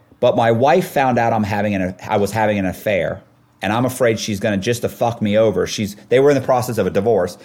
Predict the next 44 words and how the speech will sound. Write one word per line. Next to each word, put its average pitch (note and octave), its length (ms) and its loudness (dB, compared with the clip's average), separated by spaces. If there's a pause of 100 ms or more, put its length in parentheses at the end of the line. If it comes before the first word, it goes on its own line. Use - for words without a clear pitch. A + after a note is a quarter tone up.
(140)
He D3 120 -2
was C#3+ 100 0
afraid B2 340 0
she - 160 -4
would G#2+ 200 -2 (200)
go B2+ 220 4
in B2+ 200 0
and - 100 -2
say, F#2+ 140 -2
"Hey, A2 240 0
he A#2 100 -2
gave C3 260 0
me A#2+ 80 0
this G#2+ 200 -2
money," G2+ 380 -4 (320)
just C#3 200 -4
to A2+ 60 -6
fuck A2 260 -2
him. C2 160 -14 (1900)
And B2+ 80 -2
I C3 40 0
said, C#3+ 160 0
"I, B2 300 2
I B2 40 2
doubt A#2+ 240 0
she'll F#2+ 160 -2
do E2 180 -4
that." D2 120 -4
And - 100 -4
he's G2+ 140 -2
like, G2+ 180 0
"Ah, A2+ 200 0
you A#2 140 0
don't A#2 160 0
know A2+ 160 0
her. G#2+ 100 0
She's G#2+ 260 -4
vengeful. A2+ 480 -4
She's A#2 220 -6
spiteful." G#2+ 500 -4
Wow. F2+ 260 -8
I F2 60 -8
said, G#2+ 160 -2
"Okay." E2+ 220 -4